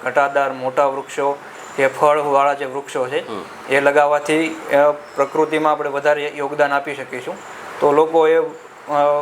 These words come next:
Speaker 1: પ્રકારના વૃક્ષો પણ વધારે પ્રમાણમાં લઈ જાય છે.
Speaker 2: લોકોને, અ,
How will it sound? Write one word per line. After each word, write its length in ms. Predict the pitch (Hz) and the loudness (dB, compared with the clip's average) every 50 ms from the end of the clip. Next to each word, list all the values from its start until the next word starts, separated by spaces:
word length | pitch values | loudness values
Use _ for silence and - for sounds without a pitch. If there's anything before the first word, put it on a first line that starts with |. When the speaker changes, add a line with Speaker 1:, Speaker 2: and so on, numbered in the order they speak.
| 143 143 - - | -4 -8 -4 -4
Speaker 1:
પ્રકારના 360 | 139 143 165 160 156 160 147 | -2 2 2 2 2 2 -2
વૃક્ષો 300 | 147 156 151 - 165 151 | -2 -4 -2 0 0 0
પણ 140 | - 151 139 | 0 0 -2
વધારે 280 | 135 131 151 147 143 | 0 2 2 2 2
પ્રમાણમાં 480 | 139 139 139 139 135 131 131 127 123 120 | 2 -2 -4 -2 -2 -2 -2 -4 -4 -4
લઈ 120 | 120 120 | -4 -4
જાય 160 | 120 120 113 | -2 -4 -4
છે. 400 | 113 - 113 110 110 110 - - | -4 -6 -10 -12 -10 -10 -2 2
Speaker 2:
લોકોને, 800 | 135 127 120 123 139 139 135 - 180 175 170 175 180 175 180 180 | 4 4 6 6 4 4 4 2 2 2 4 2 0 0 0 -2
અ, 240 | - - 170 151 | -2 -2 0 0